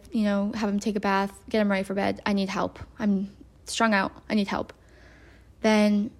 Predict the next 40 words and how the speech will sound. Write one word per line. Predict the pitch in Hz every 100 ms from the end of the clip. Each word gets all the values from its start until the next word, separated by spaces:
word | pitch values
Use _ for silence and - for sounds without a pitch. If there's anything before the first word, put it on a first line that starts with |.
| -
my | 214
husband | 214 202 202 202 202
would | 196 196 190 - - - - - - - - - -
maybe | 247 233 220 214 208
do | 220 220
the | 202 185 196 - - - - -
burrito | 226 240 226 214 208
swaddle | - - 190 185 208 226 254 - - - -
wrong, | 190 156 - 208 - -
like, | 208 226
not | 208 -
tight | - 196
enough. | 208 208 - - - - - -
And | 220
then | 214
I | 202
would | 196 190 -
critique | - - 208
that | - 254 -
and | 208 208
say, | 202 202 208 - - - - - -
just | 220 202
redo | 202 226 190 208 196
what | 185 -
he, | - 196 - -
what | 214 208 -
I | 208
asked | 202 202 202
him |
to | 190
do. | 208 240
I | 208
would | 196
redo | 214 208 190 170
it | - - - -
because | 220 226
it | 208
wasn't | 202 190
good | 185 185
enough. | - - -